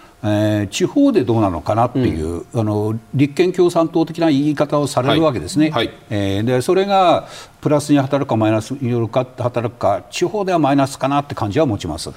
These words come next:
Speaker 2: トータルとしてどうなんだっていう、その全国二百八十六でしたっけ、選挙区。
Speaker 1: はい、はい。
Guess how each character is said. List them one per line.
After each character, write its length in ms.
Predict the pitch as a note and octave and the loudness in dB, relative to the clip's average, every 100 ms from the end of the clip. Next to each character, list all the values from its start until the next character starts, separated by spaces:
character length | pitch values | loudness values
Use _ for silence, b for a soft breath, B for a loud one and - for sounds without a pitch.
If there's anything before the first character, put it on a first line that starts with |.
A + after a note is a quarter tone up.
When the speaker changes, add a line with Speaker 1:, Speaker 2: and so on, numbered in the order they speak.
| B B B D#3+ | B B B -6
Speaker 2:
ト 80 | - | 2
ー 280 | E4 F#4+ | 4 4
タ 120 | F#4+ G#3 | 2 2
ル 100 | D3 | 2
と 120 | B2 | 0
し 80 | - | -2
て 80 | G2+ | -2
ど 280 | A2 F3 | 2 2
う 20 | F3+ | 2
な 120 | A#2 | 0
ん 60 | |
だ 120 | F2+ F2+ | -2 -4
っ 40 | |
て 180 | - F#2 | -6 -6
い 40 | |
う、 40 | F2 | -4
そ 140 | - | -2
の 160 | B2 G2 | -2 0
全 320 | D#3+ A#3+ C#4+ | 2 4 4
国 400 | - C#3 F3+ F3 | 2 -2 -2 -2
二 140 | A2 | 2
百 260 | C3 E3+ F#3 | 2 2 -2
八 400 | D3+ C3+ - E3 | -2 -4 -4 -6
十 460 | D3+ D#3 D3+ D3 D3 B2 | -2 2 2 2 0 -2
六 220 | C3 G3 | -2 0
で 80 | D#3 | -2
し 80 | |
た 60 | - | -4
っ 80 | - | -2
け、 160 | F#2 | -2
選 180 | D#2+ A2+ | 0 0
挙 160 | G#2+ G2 | 2 0
区。 140 | F2+ | -2
Speaker 1:
は 80 | G2+ | -4
い、 40 | |
は 40 | |
い。 40 | F2 | -4